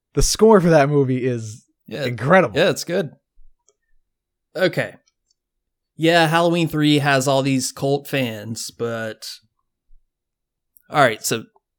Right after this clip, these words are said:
Speaker 2: Miramax just paid, I'm guessing, a shit ton of money for these rights. So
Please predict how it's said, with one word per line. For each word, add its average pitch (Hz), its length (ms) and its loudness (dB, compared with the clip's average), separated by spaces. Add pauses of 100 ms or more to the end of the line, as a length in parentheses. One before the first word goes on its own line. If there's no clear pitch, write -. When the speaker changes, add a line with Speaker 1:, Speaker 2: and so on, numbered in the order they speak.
Speaker 2:
Miramax 151 500 4
just - 200 -6
paid, 139 460 2
I'm 131 140 2
guessing, 135 380 0
a 113 60 -6
shit 131 320 -4
ton 135 160 0
of 123 100 -2
money 127 500 -2
for 135 180 -4
these 143 600 -4
rights. 156 640 -4 (220)
So 131 460 0